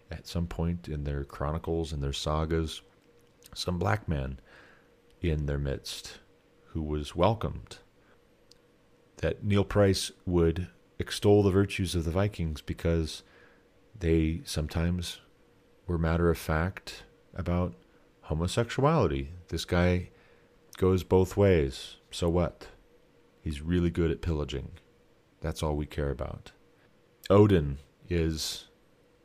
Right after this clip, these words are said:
not a moral figure, but we don't care about that so long as he gives us a reprieve from the God of the Bible and his morality, which we find restrictive because we're wicked.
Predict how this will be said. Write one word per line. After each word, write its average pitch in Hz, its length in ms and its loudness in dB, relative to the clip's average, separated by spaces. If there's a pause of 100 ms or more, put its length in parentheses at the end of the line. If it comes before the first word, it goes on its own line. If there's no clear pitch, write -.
(140)
not 87 480 0 (120)
a 80 80 -6
moral 85 460 -2 (500)
figure, 110 540 -4 (680)
but - 140 -6
we 87 100 0
don't 90 220 0
care 104 200 2
about 85 300 -2
that 71 300 -4 (360)
so - 180 -6
long 85 340 0
as 78 460 -4 (120)
he 82 100 -10
gives 78 320 -4
us 78 200 -6
a 80 100 -6
reprieve 73 680 -4 (520)
from 76 600 -6
the 90 100 -4
God 73 240 -4
of 76 100 -8
the 78 80 -8
Bible 90 440 -2 (240)
and 69 100 -10
his 82 240 -2
morality, 71 680 -8
which 85 200 -8
we 78 80 -4
find 71 480 -6 (640)
restrictive - 640 -6
because 80 300 -8
we're 87 100 0
wicked. - 460 -4